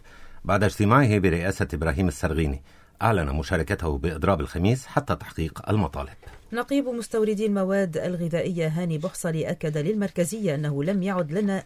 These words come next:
Speaker 2: أي تعليق على ما يحصل، لأن كل ما سبق وحذرنا منه يتحقق، وكثرة الكلام لم تعد تنفع. وقال: "الوضع أخطر بكثير من رفع الدولار وتغيير الأسعار،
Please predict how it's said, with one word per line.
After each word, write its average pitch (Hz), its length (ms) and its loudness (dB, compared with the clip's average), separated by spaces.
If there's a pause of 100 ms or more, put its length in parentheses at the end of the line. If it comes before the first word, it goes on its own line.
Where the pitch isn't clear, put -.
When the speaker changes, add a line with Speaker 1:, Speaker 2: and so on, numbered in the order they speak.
Speaker 2:
أي 233 220 -2
تعليق 233 600 -2
على 180 140 -2
ما 170 100 0
يحصل، 139 440 -4 (320)
لأن 277 200 0
كل 247 280 -2
ما 165 80 0
سبق 156 380 -2
وحذرنا 160 520 0
منه 190 340 0
يتحقق، 160 600 -4 (260)
وكثرة 156 460 0
الكلام 190 600 0
لم 180 300 -2
تعد 208 280 -2
تنفع. 135 460 -8 (280)
وقال: 294 440 2
"الوضع 156 480 0
أخطر 262 320 -4
بكثير 220 560 -2
من 175 100 -2
رفع 147 260 -4
الدولار 196 460 2
وتغيير 170 440 -2
الأسعار، 247 580 0